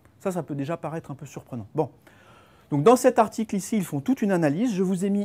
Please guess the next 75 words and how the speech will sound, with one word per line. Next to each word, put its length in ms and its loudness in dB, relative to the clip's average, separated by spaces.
ici 340 -6
la, 320 0
la, 180 -2
la 120 0
référence. 480 -6
Si 80 -10
ça 120 -8
vous 160 -6
intéresse, 380 -8
vous 60 -8
pourrez 260 -10
aller 140 -6
voir. 500 -2
C'est 220 -4
une 80 0
revue 300 4
qui, 220 -12
dont, 200 -4
a 140 -2
priori, 340 -4
l'accès 540 -6
est 60 -8
payant. 340 0
Mais, 260 4
comme 140 -4
ils 60 -4
sont 160 -6
des 140 0
gens, 340 -4
euh, 40 -8
intelligents, 520 -2
ils 80 -4
se 60 -8
disent, 160 -8
bah, « 100 -2
Les 140 -4
articles 240 -12
qui 80 -16
sont 120 -8
vraiment 280 -4
super 420 -6
et 60 -8
qui 100 -12
vont 140 -6
être 100 -12
lus 80 -8
par 140 -8
plein 160 -8
de 60 -4
gens, 220 -4
eh 80 -4
ben, 100 -2
on 20 0
les 100 -4
met 80 -6
en 80 -6
accès 220 -8
libre. » 300 -6
Celui-là 300 -2
en 40 -2
fait 140 -10
partie. 300 -14
Donc, 120 -8
vous 60 -6
pourrez 320 -6
aller 220 -4
le, 240 -4
le 80 -6
voir 220 -6
librement, 340 -6
celui-là, 340 -4
si 120 -10
ça 160 -2
vous 120 -4
intéresse. 480 -6